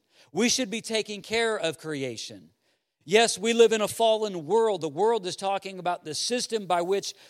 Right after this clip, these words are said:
the world is governed, by globalism and greed, comparison, and a lot of other things.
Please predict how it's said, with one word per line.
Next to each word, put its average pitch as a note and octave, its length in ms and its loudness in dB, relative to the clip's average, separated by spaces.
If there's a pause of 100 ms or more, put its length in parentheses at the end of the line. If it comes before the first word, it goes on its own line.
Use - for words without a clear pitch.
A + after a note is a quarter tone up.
the F#3+ 100 -2
world F#3+ 300 0
is D#3 140 -4
governed, E3 460 0
by D3+ 200 -4 (260)
globalism F3 800 0
and B2+ 120 -12
greed, D#3+ 760 -8 (400)
comparison, F3+ 920 -4 (220)
and D3 120 -2
a - 20 2
lot F#3+ 240 2
of F3 80 -2
other E3 260 -2
things. G2+ 600 -12